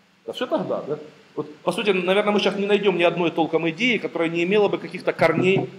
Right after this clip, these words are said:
в тот период. Так вот, э, в Индии в тот период тоже как бы происходило. Да, и что еще очень интересно, это происходило одновременно по всей истории, э, по, по, по всей поверхности Земли. То есть и в Греции,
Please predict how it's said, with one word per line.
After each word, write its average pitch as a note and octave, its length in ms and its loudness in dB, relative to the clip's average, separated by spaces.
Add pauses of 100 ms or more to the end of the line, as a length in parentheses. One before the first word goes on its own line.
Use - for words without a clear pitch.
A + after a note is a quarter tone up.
в D3 960 8
тот - 160 -2
период. D3 300 0 (1400)
Так C3+ 120 -2
вот, C4+ 220 6
э, - 20 -6
в D#3 1120 6
Индии A#3+ 260 -2
в A#3 40 -2
тот A3+ 180 0
период G#3 600 0
тоже G3 260 4
как C#3+ 100 -6
бы C#3+ 100 -4
происходило. D3+ 580 2
Да, F3 160 2
и C#3+ 100 -4
что - 180 2
еще F3+ 220 4
очень E3 220 0
интересно, G3 400 -4 (100)
это F3 180 -2
происходило F3+ 520 -2
одновременно F3+ 640 -2
по E3+ 80 -14
всей - 180 -6
истории, D#3+ 400 -2 (380)
э, C3+ 640 0
по, D3 80 -2
по, D3 240 -4
по D#3+ 120 -4
всей F3 220 0
поверхности D#3 440 -4
Земли. B2+ 280 -10 (400)
То D3+ 60 -4
есть - 80 -6 (280)
и G#3 140 4
в F#3 100 0
Греции, F3+ 680 2